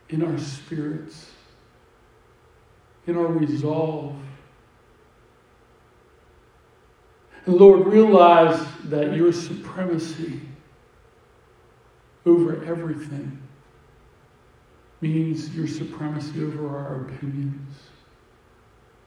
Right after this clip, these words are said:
your supremacy over our politics, your supremacy over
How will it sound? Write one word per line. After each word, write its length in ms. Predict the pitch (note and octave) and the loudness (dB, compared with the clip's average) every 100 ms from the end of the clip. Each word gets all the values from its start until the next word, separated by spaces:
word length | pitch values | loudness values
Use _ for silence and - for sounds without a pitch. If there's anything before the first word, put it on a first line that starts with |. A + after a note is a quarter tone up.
| _ _ _ _ _ _ _ | _ _ _ _ _ _ _
your 140 | E3 D#3 | -2 -2
supremacy 680 | D#3+ C#3 D#3+ D#3+ D#3+ D#3+ D3+ | -4 -8 -6 -4 -4 -4 -4
over 180 | D3 C#3+ | -4 -4
our 220 | C3 C3 | -6 -10
politics, 960 | - D3+ - - - F2 F2+ - - - _ _ _ _ _ _ _ _ _ _ _ _ _ _ - - - | -12 -12 -12 -14 -16 -20 -20 -20 -20 -20 _ _ _ _ _ _ _ _ _ _ _ _ _ _ -20 -20 0
your 140 | E3+ | 2
supremacy 800 | E3 E3+ - - E3+ E3 - E3+ | 4 2 -2 -2 -2 -2 -4 0
over 380 | D#3+ D#3 D3 D3+ | 0 0 -2 -4